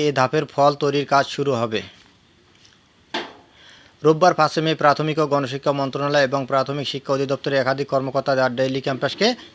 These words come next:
এ তথ্য জানিয়েছেন। প্রাথমিক শিক্ষা অধিদপ্তরের একটি সূত্র জানিয়েছে, দ্বিতীয় ধাপে রাজশাহী, খুলনা ও ময়মনসিংহ বিভাগের বাইশ জেলার মধ্যে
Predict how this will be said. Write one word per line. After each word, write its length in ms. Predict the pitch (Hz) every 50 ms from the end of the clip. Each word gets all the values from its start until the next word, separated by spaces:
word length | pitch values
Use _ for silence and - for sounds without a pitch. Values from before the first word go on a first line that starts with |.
| _ -
এ 80 | 165 156 143
তথ্য 220 | - 147 131 - - 151 147 127
জানিয়েছেন। 540 | 139 131 131 131 131 120 - - 117 104 95 98 98 - - _ _ _ _ _ _ _ _ _ _ _ _ _ _ _ _ _ _ _ _ _ _ _ _ _ _ - - - - - - - - -
প্রাথমিক 340 | - 156 156 151 196 202 -
শিক্ষা 220 | - 180 160 - 170
অধিদপ্তরের 440 | 156 156 160 160 151 - 175 160 160
একটি 140 | 151 - 160
সূত্র 240 | - - 143 - 147 151 143
জানিয়েছে, 380 | 139 135 143 147 135 - 185 208 233 226 - - _ _ -
দ্বিতীয় 280 | 131 147 139 180 180 160
ধাপে 260 | 139 131 135 - 165
রাজশাহী, 340 | 151 147 139 - - 156 147
খুলনা 320 | 131 - 151 147 151 151 139
ও 120 | - 151 156
ময়মনসিংহ 480 | 143 139 135 139 147 151 - - 147 151 147
বিভাগের 440 | 139 135 127 143 143 143 160 156 147
বাইশ 220 | 131 131 135 131 127
জেলার 260 | 147 143 143 139 135
মধ্যে 240 | 135 139 135 143